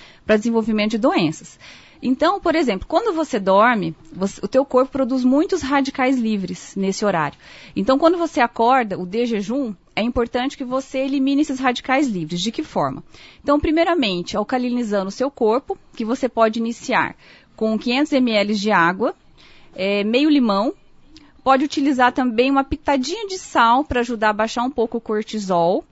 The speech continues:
É, e é interessante também, é, uma vitamina C. Por exemplo, você pode utilizar uma fruta rica, concentrada em vitamina C, como a acerola, por exemplo.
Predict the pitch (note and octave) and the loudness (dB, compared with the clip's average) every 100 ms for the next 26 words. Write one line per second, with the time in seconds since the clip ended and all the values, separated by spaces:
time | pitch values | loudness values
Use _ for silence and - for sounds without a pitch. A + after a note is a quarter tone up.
0 | _ _ - - - - _ - A#3+ B3 | _ _ -20 -20 -20 -20 _ -2 2 2
1 | B3 B3 - C4+ D#4+ G#4 G#4 D#4+ - C4 | 2 2 0 2 2 2 0 0 0 0
2 | C4 - A3 G#3 D4 D4 G#3 - G#3 A#3 | 0 -2 -2 0 2 2 -2 -4 -2 0
3 | C#4 D4 D4+ D4+ C#4+ D4 F4 - B3+ A3+ | 2 0 0 2 4 4 0 0 -2 -2
4 | - B3+ B3 G3 A#3+ B3+ A#3 A#3+ B3 A#3+ | 0 0 -2 -2 -2 2 0 0 -4 0
5 | A3+ G3+ G#3+ G#3+ B3 C4+ C#4 B3+ - _ | 2 2 0 -2 0 0 0 -2 -4 _
6 | - G3 D4 - B3 G3+ - A3 A3 G#3+ | -8 -2 0 0 -4 -6 -8 -6 -4 0
7 | A3 G3+ G3+ G3+ F#3+ G3+ G3 G3 - G#3+ | 0 2 0 -2 -2 -2 0 -2 -2 -2
8 | G3+ F#3+ F#3+ G#3+ F#3+ F3 F3 F#3 G3+ G#3+ | -2 -4 -4 0 2 2 -2 -4 -2 0
9 | B3+ G4+ B4 | -2 -2 -8